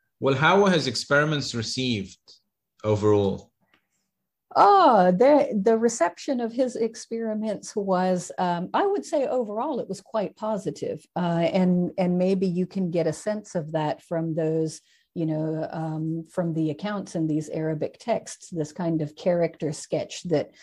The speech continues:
Speaker 2: uh, that, you know, other intellectuals in the court, uh, who included very eminent religious figures, um, as well,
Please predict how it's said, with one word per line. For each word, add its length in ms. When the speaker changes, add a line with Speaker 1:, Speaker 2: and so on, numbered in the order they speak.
Speaker 2:
uh, 260
that, 380
you 220
know, 140
other 300
intellectuals 1000
in 260
the 80
court, 520
uh, 220
who 220
included 840
very 320
eminent 500
religious 540
figures, 680
um, 500
as 260
well, 520